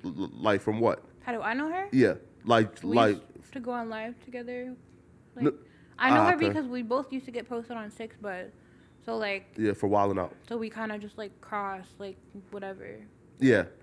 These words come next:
Speaker 1: And, and now she's, you know, cold, right? Would you say cold? Like, her career <laughs> has kinda, like, stagnated, right?
Speaker 2: I think, yeah, after the porn shit, yeah.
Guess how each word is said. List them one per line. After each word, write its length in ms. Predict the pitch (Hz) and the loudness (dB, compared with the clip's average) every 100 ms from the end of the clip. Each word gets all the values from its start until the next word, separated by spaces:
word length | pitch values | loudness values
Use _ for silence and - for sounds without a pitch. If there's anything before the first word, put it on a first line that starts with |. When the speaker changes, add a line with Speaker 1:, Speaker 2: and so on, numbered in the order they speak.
| - - - - _ 143 | -20 -20 -20 -20 _ 6
Speaker 1:
And, 460 | 156 147 143 123 | 8 10 8 6
and 140 | 139 139 | 2 6
now 220 | 160 160 | 8 8
she's, 840 | - - 143 135 120 107 - - - | 6 2 4 6 6 2 -6 -14 -2
you 80 | 196 | 4
know, 220 | 113 98 | 6 4
cold, 420 | - - 92 92 | 0 2 4 4
right? 100 | 101 | 4
Would 80 | 120 | 4
you 80 | 139 | 4
say 180 | 123 | 4
cold? 380 | 110 - 110 107 - - | 2 4 4 4 -2 -2
Like, 260 | 107 101 | 0 0
her 120 | - | -2
career 580 | 107 110 110 110 95 82 - - - - - - - | -4 0 2 4 2 0 -8 -20 -20 -20 -20 -12 -6
<laughs> 420 | 117 82 - - - - - - | -2 -2 -4 -10 -16 -20 -20 0
has 160 | 120 | 0
kinda, 200 | - 135 | 4 6
like, 120 | 117 - | 6 4
stagnated, 540 | 127 113 98 87 78 | 4 4 4 -2 0
right? 240 | 101 113 - - _ _ _ - - - _ - - - _ - - _ _ - - _ _ _ - - | 2 2 -2 -16 _ _ _ -20 -20 -20 _ -20 -20 -20 _ -20 -20 _ _ -20 -20 _ _ _ -20 -2
Speaker 2:
I 160 | 226 254 | 2 2
think, 300 | 294 285 226 | 2 -2 0
yeah, 160 | 247 | 0
after 440 | 226 196 196 202 220 | 2 2 -2 -6 -10
the 80 | 220 | -10
porn 360 | - 220 240 | -8 -4 -4
shit, 380 | 240 208 185 - | -4 -6 -8 -10
yeah. 420 | - 202 202 208 | -12 -8 -8 -10